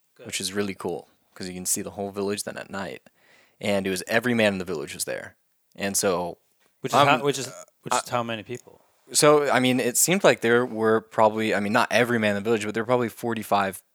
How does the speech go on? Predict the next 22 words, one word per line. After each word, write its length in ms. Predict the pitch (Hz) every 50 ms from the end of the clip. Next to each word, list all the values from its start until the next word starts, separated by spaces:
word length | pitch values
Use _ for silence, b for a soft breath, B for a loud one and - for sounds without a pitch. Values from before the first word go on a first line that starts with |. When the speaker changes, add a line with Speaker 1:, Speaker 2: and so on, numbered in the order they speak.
| _ _ _ _ _ _ -
Speaker 2:
fifty, 460 | - 101 95 - - 101 98 95 - b b b b b b b b b b b
uh, 500 | - 98 98 95 92 90 87 85 82 80 - _ _ _ _ _
men 300 | - 101 101 101 98 95
there. 360 | 92 92 87 85 85 90 - _ b b b b b b b b b b b b b b b b b
And 680 | 90 98 107 107 104 101 101 98 98 95 95 98 90 95 - _ _ _ _ - - _
it 100 | - 110
was 180 | 101 90 87 - _
me, 480 | - 104 110 120 131 139 139 143 143 139 _ _ _ _ _ _ _ _ _ _ _ _
my 440 | - 95 92 87 85 85 80 78 78 _ _ _ _ _ _ _ _ _ _
fixer, 380 | - - 120 113 - 135 117
Ruslan, 680 | 101 98 110 117 - - 120 113 113 110 113 113 113 - _ _ _ _ _ _ _ _ _ _ _ _ -
uh, 380 | 101 101 92 92 90 85 82
some 220 | - - - 120 113
of 60 | 101
the 80 | 104 92
hunters, 560 | - - 120 117 110 - 120 113 117 117 -
the 60 | 101
main 240 | 95 98 98 101 95
hunters 340 | 98 104 104 - 110 104 95
of 40 | 98
the 80 | 92
village, 420 | 87 101 101 104 107 107 107 -